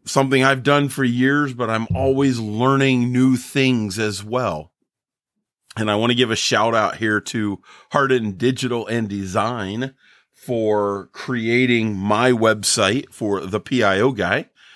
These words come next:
Hopefully you're enjoying that. Make sure you check out the website, see the, uh, blogs, and access to all of my podcasts through the P I O Guy webcast or website. But what I'm learning from that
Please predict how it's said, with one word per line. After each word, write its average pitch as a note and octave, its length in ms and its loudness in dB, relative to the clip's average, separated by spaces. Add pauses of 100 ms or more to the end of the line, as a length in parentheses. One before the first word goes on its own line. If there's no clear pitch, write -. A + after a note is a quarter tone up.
(160)
Hopefully A#2+ 320 0
you're A#2+ 180 4
enjoying A2+ 540 2
that. B2 320 0
Make G2 180 -4
sure A2 340 2
you G2+ 500 -2
check - 340 -2
out A2 180 2
the G#2 80 -4
website, G#2+ 720 0 (320)
see A2+ 380 0
the, G2+ 280 -2
uh, G2 140 -2
blogs, G#2+ 840 0
and G2 320 -4
access G#2 440 0
to A#2 160 -2
all G#2+ 160 2
of G#2 60 -4
my G2 140 0
podcasts G2+ 920 -2 (400)
through C#3+ 560 2 (100)
the G#2 240 0
P B2 220 0
I G2+ 100 4
O G2 100 2
Guy F#2+ 200 2
webcast F2+ 800 -6
or F2 140 -6
website. F#2+ 540 -4 (1500)
But D3+ 120 0
what D#3+ 180 4
I'm C#3 300 4
learning F#3+ 480 4
from G#2 460 -2
that F#2 380 -2